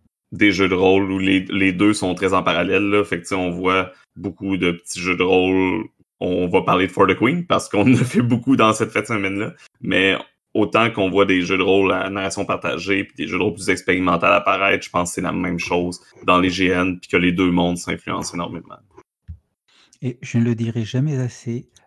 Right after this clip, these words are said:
Speaker 2: euh, faites du, de ce genre de grandeur nature, c'est un, euh, un entraînement au roleplay incroyable.
Speaker 1: Mhm. C'est toujours... Euh, c'est, c'est difficile de pas se mettre en mode roleplay quand tu vis physiquement l'expérience.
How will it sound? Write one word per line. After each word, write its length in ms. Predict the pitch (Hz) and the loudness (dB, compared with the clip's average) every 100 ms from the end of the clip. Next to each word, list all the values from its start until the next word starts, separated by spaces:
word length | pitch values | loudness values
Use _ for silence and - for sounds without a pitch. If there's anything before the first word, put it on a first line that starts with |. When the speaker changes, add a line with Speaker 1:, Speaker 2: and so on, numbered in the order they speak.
| - | -16
Speaker 2:
euh, 100 | 107 - | -14 -14
faites 580 | - - - 143 - - - | -18 -10 -8 -8 -12 -20 -16
du, 440 | - 104 104 101 98 | -8 -6 -6 -8 -10
de 100 | 101 | -10
ce 180 | 95 - | -10 -8
genre 220 | 104 120 | -4 -2
de 80 | 117 | -2
grandeur 380 | 107 123 123 117 | -4 -4 -2 -4
nature, 560 | 113 110 - 110 117 _ | -6 -8 -12 -12 -12 _
c'est 540 | - - - 117 _ - | -20 -16 -10 -10 _ -8
un, 320 | 113 110 104 | -6 -4 -4
euh, 280 | 101 95 92 95 _ - _ _ | -6 -8 -10 -14 _ -20 _ _
un 280 | - 95 101 | -10 -4 0
entraînement 720 | 147 180 180 160 151 147 185 160 | 0 0 -2 -4 -2 -2 -2 -4
au 80 | |
roleplay 580 | 107 120 117 - 113 120 - _ | -4 -4 -6 -8 -8 -8 -10 _
incroyable. 720 | 120 113 - 104 85 - _ _ _ _ _ _ - | -4 -4 -6 -14 -14 -16 _ _ _ _ _ _ -10
Speaker 1:
Mhm. 240 | 92 - - _ | -8 -10 -14 _
C'est 240 | - 95 | -8 -6
toujours... 500 | 87 98 92 95 95 | -2 0 2 2 2
Euh, 360 | 90 87 87 92 87 _ _ _ | 2 4 4 0 -6 _ _ _
c'est, 220 | - - - | -14 -10 -2
c'est 180 | - | 2
difficile 760 | 107 113 139 - - 127 123 117 | 2 2 -2 -2 2 4 4 4
de 140 | 95 | 2
pas 640 | 90 - 104 104 104 104 - - _ _ _ | 2 0 2 4 6 4 2 -4 _ _ _
se 140 | - 101 | -4 0
mettre 300 | 95 98 101 | 2 2 2
en 120 | 92 | 0
mode 160 | 95 | 0
roleplay 500 | 95 92 87 90 101 | 0 -2 -2 0 -2
quand 220 | - 92 87 | 0 -4 -4
tu 280 | - - 95 | -10 -12 -12
vis 320 | 87 98 101 | -10 -10 -10
physiquement 840 | - - 95 90 87 - 90 90 | -8 -4 -4 -4 -8 -6 -4 -2
l'expérience. 840 | 92 92 - 92 90 85 101 98 | -4 -10 -10 -10 -10 -12 -16 -20